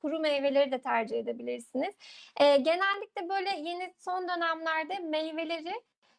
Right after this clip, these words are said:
bitter çikolataya batırmak çok, e, popüler ve güzel bir avantaj bizim için. Örneğin portakalın kabuklarını biraz bitter çikolataya eritip ona batırıp yiyebiliyorsunuz. Ya da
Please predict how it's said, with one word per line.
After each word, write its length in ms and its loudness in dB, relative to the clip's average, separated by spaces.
bitter 440 4
çikolataya 600 -4
batırmak 600 -2
çok, 320 -4
e, 260 0
popüler 560 2
ve 80 0
güzel 480 0
bir 160 -2
avantaj 540 -4
bizim 340 -20
için. 260 -14
Örneğin 420 2
portakalın 640 2
kabuklarını 920 0
biraz 380 2
bitter 420 4
çikolataya 680 -2
eritip 520 -4
ona 340 4
batırıp 460 -2
yiyebiliyorsunuz. 960 0
Ya 140 0
da 60 0